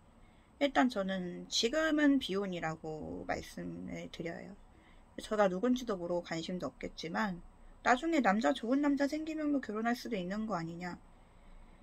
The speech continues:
하, 그럼 미혼이지 비혼은 아니지 않냐라고 생각하실 수 있는데, 일단은 비혼이라고 말씀드리는 이유가, 어, 가정사긴 하지만 저희 엄마 아빠가 저희 어릴 때부터 사이가 좋지 않았고,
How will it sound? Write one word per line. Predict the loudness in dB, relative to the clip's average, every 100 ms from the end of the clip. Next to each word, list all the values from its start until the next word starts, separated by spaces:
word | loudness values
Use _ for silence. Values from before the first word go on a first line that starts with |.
| -20 -20 -20 -20 -20
하, | -8 -6 0
그럼 | 8 10
미혼이지 | 10 8 8 6 6 0
비혼은 | -2 0 2
아니지 | 2 0 0
않냐라고 | -4 -2 -4 -4 -4 -6
생각하실 | -6 -4 -4 -4 -6 -8
수 | -8 -10
있는데, | -8 -8 -4 -4
일단은 | -2 0 2 2
비혼이라고 | 0 -6 -6 -6 -6 -4
말씀드리는 | -6 -6 -10 -8 -8
이유가, | -6 -6 -2 -2 -2 -4 -14 -20 -20 -20 -20 -20 -20 -20
어, | -20 -12
가정사긴 | -2 2 4 4 2 -2 2 4
하지만 | 6 4 2 2 2 2 0
저희 | -2 -2 0 -2 -2 -2
엄마 | -2 2 6 6
아빠가 | 4 0 -2 -2 -2 -2 -4 -4
저희 | -2 0
어릴 | 2 0 0
때부터 | -2 -4
사이가 | -8 -6 -2 -4
좋지 | -4 -6 -6
않았고, | -4 -8 -2 0 2